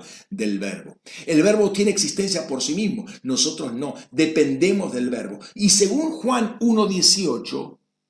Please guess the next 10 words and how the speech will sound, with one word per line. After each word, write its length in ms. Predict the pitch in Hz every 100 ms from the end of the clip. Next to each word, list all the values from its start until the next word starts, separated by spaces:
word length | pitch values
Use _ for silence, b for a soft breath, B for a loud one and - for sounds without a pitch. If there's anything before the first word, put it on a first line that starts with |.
| - B -
el 280 | 190 190
único 520 | 294 381 359 - 208 202
que 80 |
explica 840 | 175 - - - 311 359 - 127 117
el 100 | 113
verbo, 760 | 117 104 104 139 - - _ _ -
el 180 | 165 170
exegésato 1000 | 180 - - 190 - 330 - 196 - 151
del 240 | 123 123
Padre, 600 | - 101 90 120 285 -